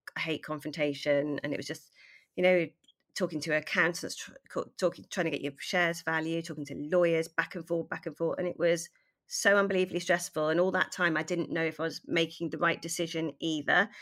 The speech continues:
And then also thinking, "What am I gonna do next?" So it was horribly stressful. I was so stressed. And I also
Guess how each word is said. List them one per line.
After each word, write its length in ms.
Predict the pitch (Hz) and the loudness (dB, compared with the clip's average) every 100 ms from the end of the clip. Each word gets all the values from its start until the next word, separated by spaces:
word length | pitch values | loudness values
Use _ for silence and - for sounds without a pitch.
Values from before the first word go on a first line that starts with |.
| - - | -20 2
And 140 | 175 | 4
then 120 | 170 170 | 6 4
also 280 | 175 170 160 | 4 2 0
thinking, 460 | 165 165 156 151 | 2 -2 -4 -6
"What 200 | 151 - | -4 -4
am 60 | 147 | -4
I 80 | 147 | -4
gonna 180 | 151 147 | -4 -4
do 200 | 156 143 | -4 -2
next?" 500 | 151 147 - - - - - _ | -2 -4 -6 -16 -18 -20 -20 _
So 220 | - 196 190 | 6 8 8
it 160 | - - | 6 2
was 260 | 220 - - _ | 0 -2 -10 _
horribly 640 | - - 214 180 - 151 | -16 4 6 8 6 0
stressful. 480 | 143 131 139 - - | -2 -2 -2 -4 0
I 60 | 185 | 2
was 160 | 185 - | 0 2
so 200 | 190 185 | 2 2
stressed. 440 | - 143 147 - 170 | 2 0 -2 -6 0
And 100 | 160 | 2
I 40 | |
also 500 | 185 170 - 147 147 | 2 0 0 0 0